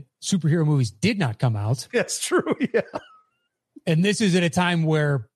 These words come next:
Speaker 1: people cannot get enough of superhero movies.
Speaker 2: Yeah. Yeah. Yeah.
Speaker 1: Um, so, I mean, eventually this, this will pass.
Speaker 2: Yeah.
Speaker 1: There's no way to, it just, it's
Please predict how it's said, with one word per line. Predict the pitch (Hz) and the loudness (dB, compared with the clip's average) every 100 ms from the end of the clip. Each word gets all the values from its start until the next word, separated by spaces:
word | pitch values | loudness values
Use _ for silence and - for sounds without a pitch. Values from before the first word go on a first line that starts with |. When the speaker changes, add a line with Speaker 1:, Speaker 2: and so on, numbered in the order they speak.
| _ | _
Speaker 1:
people | 202 196 196 | -2 0 -2
cannot | - 190 180 175 160 120 | 0 -2 0 -2 -2 0
get | 151 | -2
enough | 135 127 156 170 | 0 2 0 0
of | 143 | -4
superhero | - 147 117 104 104 | -2 -4 -2 -2 -2
movies. | 101 98 113 117 | -2 -4 -6 -8
Speaker 2:
Yeah. | 85 82 - _ - | -8 -10 -14 _ -14
Yeah. | 71 69 - _ _ | -12 -12 -18 _ _
Yeah. | 78 67 - _ _ _ | -10 -8 -10 _ _ _
Speaker 1:
Um, | 123 113 104 95 92 - _ - _ - _ _ _ _ _ - | -2 0 0 -4 -10 -14 _ -20 _ -20 _ _ _ _ _ -8
so, | - 113 101 92 _ _ - | -4 -2 -4 -8 _ _ -4
I | |
mean, | 143 139 | 0 0
eventually | 131 190 175 156 131 | 0 0 2 0 2
this, | 143 - 147 139 - _ _ | 0 -2 -8 -12 -14 _ _
this | 151 135 | -2 -2
will | 139 113 | 0 -2
pass. | 123 120 131 151 - - _ _ _ | 0 0 0 -2 -8 -16 _ _ _
Speaker 2:
Yeah. | 117 85 - _ _ _ | -4 -4 -8 _ _ _
Speaker 1:
There's | 120 127 | 0 2
no | 139 | 0
way | 131 | 0
to, | 120 151 | 0 0
it | 117 | 0
just, | 147 123 | 0 -2
it's | 165 120 - | -2 -4 -6